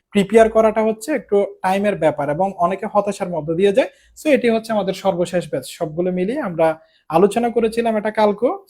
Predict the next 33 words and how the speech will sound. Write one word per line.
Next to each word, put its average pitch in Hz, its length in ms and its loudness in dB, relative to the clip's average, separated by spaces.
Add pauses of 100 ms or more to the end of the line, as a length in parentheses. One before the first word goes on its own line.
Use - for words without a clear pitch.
So, 190 80 -2
এটি 180 180 -2
হচ্ছে 180 300 -6
আমাদের 180 240 -2
তরফ 156 340 -6
থেকে 196 180 -10
সেকেন্ড 156 280 -12
টাইমারদের 156 340 -8
জন্য 185 200 -10
সর্বশেষ 202 580 -6
ব্যাচ। 294 140 2 (460)
তোমরা 208 160 0
যারা 226 180 4
ভর্তি 233 320 2
হবা, 262 240 2
আমাদের 214 260 2 (120)
এই 220 140 4
নাম্বারটি, 226 380 -4
এটি 220 180 -2
আমাদের 202 220 0
একমাত্র 196 340 -4
WhatsApp 220 400 -2
নাম্বার, 240 240 -4
জিরো 202 160 0
ওয়ান 190 100 -2
এইট 185 160 -6
ফাইভ 190 180 -4
ফোর 294 80 -8
ট্রিপল 175 300 -2
সিক্স 170 260 -10
এইট 185 220 0
থ্রি 233 120 -2
টু। 330 100 -2